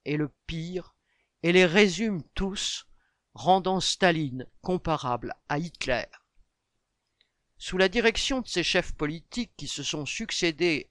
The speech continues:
après la mort de Staline, la bureaucratie n'a jamais cessé d'être un élément conservateur de l'ordre impérialiste mondial.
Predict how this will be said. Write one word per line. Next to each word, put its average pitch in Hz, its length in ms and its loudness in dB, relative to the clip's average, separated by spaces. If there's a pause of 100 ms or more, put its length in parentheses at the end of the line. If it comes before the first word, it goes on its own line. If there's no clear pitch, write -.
après 139 380 -4
la 139 80 0
mort 139 180 -2
de 127 120 -10
Staline, 180 680 -4 (480)
la 208 100 2
bureaucratie 214 800 6
n'a 170 140 4
jamais 226 340 2
cessé 190 380 0
d'être 165 320 0
un 147 80 -2
élément 160 360 0
conservateur 170 880 -2
de 143 100 -2
l'ordre 151 340 0
impérialiste 147 800 -2
mondial. 131 760 -6